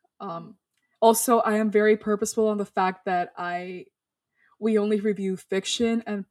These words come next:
poetry, so non-, nonfiction work, because although I think nonfiction work is incredibly important and should be digested by everyone, especially, uh, bipoc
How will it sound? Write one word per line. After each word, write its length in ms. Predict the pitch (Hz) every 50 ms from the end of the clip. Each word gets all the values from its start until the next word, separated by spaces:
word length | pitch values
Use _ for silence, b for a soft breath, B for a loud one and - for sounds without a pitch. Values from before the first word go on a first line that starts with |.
| _ _
poetry, 640 | - 196 185 190 196 196 - 226 233 247 269 277 285 _ _ _ _ _ _ _ _ _ _ _ _ _ _ _ _ _ _ _ -
so 260 | - - - 220 190
non-, 480 | 190 196 185 185 190 196 196 196 196 - _ -
nonfiction 720 | 190 185 175 180 185 - - 185 185 - - 214 196 190
work, 380 | 175 156 160 196 254 - - - _ _ _ _ _ _ _ _ _ _ _ _ _ _ -
because 480 | 202 196 - - 202 190 190 190 - -
although 320 | 220 208 190 196 208 208 226
I 100 | 220 214
think 360 | 214 - 202 196 196 - -
nonfiction 600 | 180 175 175 175 - - 175 175 - - 180 170
work 260 | 165 160 160 165 - -
is 100 | 175 -
incredibly 520 | 170 170 - - 185 180 190 180 185 180
important 500 | 180 - - 170 160 156 156 156 - - -
and 160 | 170 160 160
should 280 | - - - 185 170 160
be 120 | 160 165 165
digested 520 | 165 160 165 160 156 156 165 - 160 160
by 160 | - 160 151 -
everyone, 580 | 160 165 165 180 180 170 156 160 156 156 160 - _ _ _ _ _ _ _
especially, 720 | - 180 - - - 202 196 202 - - 214 202 202 190 - _ _ _ - -
uh, 240 | - 160 156 160 165 - _ -
bipoc 440 | 170 - 185 - - 170 165 185